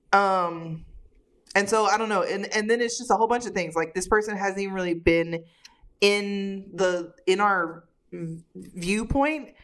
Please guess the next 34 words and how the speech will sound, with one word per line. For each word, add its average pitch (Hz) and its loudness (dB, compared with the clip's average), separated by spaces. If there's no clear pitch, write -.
in 196 2
a 202 4
very 190 2
long 175 -2
time. 175 2
And 180 -2
there 175 2
was 170 -6
a 185 -6
point 247 2
in 190 0
time 262 2
where 165 2
for 156 0
this 190 0
community, 175 -2
he 214 -4
was, 208 2
like, 160 0
a - -10
focal 196 4
point. - -6
And 180 0
he 185 -4
was, 180 0
like, 170 0
either 165 -2
a 165 4
love 185 2
to 190 0
hate, 214 -2
hate 208 2
to 202 0
love, 190 4